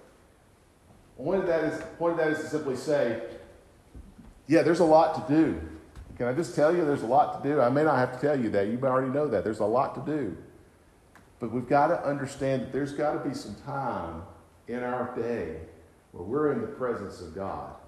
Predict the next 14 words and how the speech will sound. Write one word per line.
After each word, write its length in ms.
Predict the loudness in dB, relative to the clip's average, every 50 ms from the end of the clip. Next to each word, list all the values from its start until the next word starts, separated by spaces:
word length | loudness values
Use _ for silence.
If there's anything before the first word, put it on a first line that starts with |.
| -20 -20 -18 -14
And 100 | -10 -6
when 120 | -2 0
you're 120 | 0 2 2
in 60 | 0
the 80 | 0
presence 360 | 0 0 0 0 0 0 -4 -6
of 120 | -4 0
God, 500 | 2 4 4 6 4 2 0 -2 -6 -12 -16 -18 -20 -20 -20 -20 _ _ -20 -20 -20 -20 -14 -8
you 80 | -4
need 140 | -4 -4 -4
to 60 | -4
stop. 540 | -6 -6 -6 -4 -4 -6 -8 -12 -16 -18 -20 -20 -20 -20 -20 -20 -20 _ _ _ _ _
Stop 380 | -10 -4 -2 -2 -2 -2 -4 -4
working. 400 | -6 -6 -6 -8 -10 -12 -12